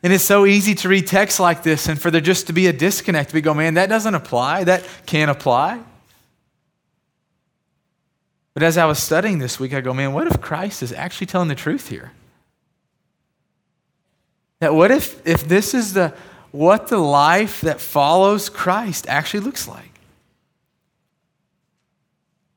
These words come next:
In John chapter sixteen, verse thirteen, it says, "The Holy Spirit will guide us into all truth." And we hear that, we go, "That's vague. What is he talking about, all truth?"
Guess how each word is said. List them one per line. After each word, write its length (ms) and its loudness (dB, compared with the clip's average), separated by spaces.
In 80 -2
John 260 4
chapter 300 2
sixteen, 540 0
verse 300 2
thirteen, 760 0
it 60 0
says, 240 2
"The 100 2
Holy 280 4
Spirit 360 2
will 100 0
guide 360 4
us 200 -2
into 220 0
all 240 6
truth." 440 0
And 80 0
we 60 2
hear 140 4
that, 160 4
we 80 0
go, 100 0
"That's 220 0
vague. 340 -2
What 160 2
is 80 -4
he 80 -4
talking 380 -4
about, 240 -2
all 140 -4
truth?" 460 -8